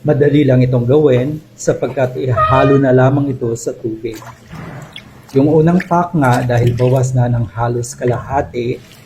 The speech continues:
inihalo ko na lang sa eight liters na tubig na una ko na ang ginawa.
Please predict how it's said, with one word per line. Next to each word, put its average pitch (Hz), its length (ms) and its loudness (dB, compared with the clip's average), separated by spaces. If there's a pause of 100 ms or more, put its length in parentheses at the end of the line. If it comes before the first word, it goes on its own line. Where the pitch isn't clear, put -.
(340)
inihalo 170 560 2
ko 156 160 -4
na 131 160 2
lang 123 320 0
sa - 320 -10
eight 156 320 0
liters 127 640 2 (240)
na 143 80 0
tubig 113 560 -2 (480)
na 127 160 0
una 139 240 4
ko 139 160 -2
na 120 240 0
ang 117 160 -2
ginawa. 117 480 0